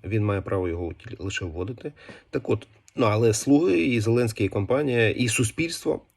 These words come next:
вважають, що воєнний стан законний. Так от, під час дії воєнного стану, згідно статті десятої закону цього, е, відставка Кабінету Міністрів заборонена.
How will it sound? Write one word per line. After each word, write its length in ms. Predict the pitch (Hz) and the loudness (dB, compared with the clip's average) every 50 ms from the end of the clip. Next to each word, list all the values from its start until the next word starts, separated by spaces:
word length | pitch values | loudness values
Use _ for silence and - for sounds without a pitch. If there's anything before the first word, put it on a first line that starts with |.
| _ | _
вважають, 600 | - 95 98 104 98 123 127 139 139 131 - - _ _ _ _ _ _ _ _ _ _ _ _ _ _ _ _ _ - - | -8 -6 -4 -2 0 0 0 0 0 -2 -6 -12 _ _ _ _ _ _ _ _ _ _ _ _ _ _ _ _ _ -12 -8
що 160 | - - 135 | -6 -4 -2
воєнний 300 | 127 127 117 113 107 107 | 0 2 2 2 2 0
стан 260 | 104 - - 107 95 | 0 0 -2 -2 -2
законний. 440 | 92 98 104 - 131 135 147 175 190 - - - - - - | -2 -4 0 2 2 2 2 0 -4 -10 -16 -20 -20 -14 -6
Так 180 | - 135 117 135 | -4 2 2 2
от, 140 | 131 107 - | 2 2 -2
під 140 | - 110 | -4 -2
час 160 | - 120 113 101 | 0 0 0 2
дії 200 | 104 120 113 104 | 2 2 2 2
воєнного 380 | 101 107 104 98 95 98 90 | 2 2 2 2 0 0 -2
стану, 300 | 98 - - 160 156 127 | -2 -2 -2 0 0 0
згідно 220 | 110 113 107 104 101 | 0 0 0 0 -2
статті 280 | - - 107 - - | -4 -8 -8 -6 -6
десятої 560 | 104 101 98 - 101 90 85 - 90 90 87 | -6 -6 -2 -2 -2 -2 -2 -4 -6 -6 -6
закону 400 | 87 95 90 - - 151 147 147 | -6 -8 -8 -6 -6 -4 -4 -6
цього, 340 | 143 - - 120 117 117 113 - - - - _ _ _ _ _ _ | -6 -6 -4 -2 -2 -4 -4 -6 -14 -20 -20 _ _ _ _ _ _
е, 300 | 110 104 98 95 92 90 | -10 -8 -6 -4 -4 -4
відставка 420 | 92 120 113 - 151 147 143 - 110 | -4 -2 2 2 2 2 2 -2 -4
Кабінету 400 | 107 104 110 110 107 104 - 107 | -2 -2 0 0 0 0 0 0
Міністрів 520 | 110 117 117 113 - 113 110 101 - - - - _ _ _ _ | 0 0 0 -2 -2 -2 -2 -2 -4 -10 -18 -20 _ _ _ _
заборонена. 640 | 101 92 120 117 123 139 135 107 82 78 76 110 | -4 -2 2 4 6 6 6 4 2 -2 -8 -12